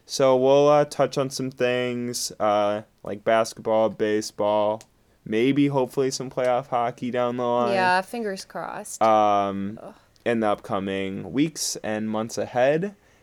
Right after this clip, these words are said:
Speaker 1: But thank you for listening. And
Speaker 2: Stay warm.
Speaker 1: Yes, stay warm.
Speaker 2: Enjoy that extra day in February.
Speaker 1: Oh, yeah. And, um, subscribe and like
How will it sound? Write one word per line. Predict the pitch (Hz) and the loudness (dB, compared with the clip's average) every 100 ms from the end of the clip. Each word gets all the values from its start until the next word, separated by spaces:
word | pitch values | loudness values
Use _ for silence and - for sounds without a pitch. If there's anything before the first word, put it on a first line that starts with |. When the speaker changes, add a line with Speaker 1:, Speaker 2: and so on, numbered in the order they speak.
| _ | _
Speaker 1:
But | - 113 107 - | 2 4 4 2
thank | - 120 123 | -2 -2 -2
you | 123 | -8
for | - | -2
listening. | 117 117 - 156 196 220 - _ | 0 0 0 -4 -4 -4 -8 _
And | - 123 247 123 | -2 0 0 0
Speaker 2:
Stay | 240 226 | 2 2
warm. | 233 220 226 240 _ | 0 -2 -4 -8 _
Speaker 1:
Yes, | - 117 127 - - | 2 4 4 0 -8
stay | - - 127 | -10 -2 0
warm. | 120 120 127 | 2 2 2
Speaker 2:
Enjoy | 165 214 220 | 2 2 2
that | 220 220 | 2 0
extra | 220 - 233 | -2 -4 -6
day | 220 | -6
in | 214 | -6
February. | 226 214 208 202 196 214 _ | -4 -4 -4 -6 -6 -8 _
Speaker 1:
Oh, | - 113 | 0 4
yeah. | 139 113 69 - _ _ _ - | 6 4 2 -4 _ _ _ -4
And, | 120 120 120 | 0 2 4
um, | 120 113 113 123 _ | 4 4 0 -8 _
subscribe | - 131 113 - 117 117 123 127 | -8 -6 -6 0 4 6 4 2
and | 123 120 117 113 - | -2 -4 -8 -12 -18
like | - 107 143 - | -6 -4 -4 -10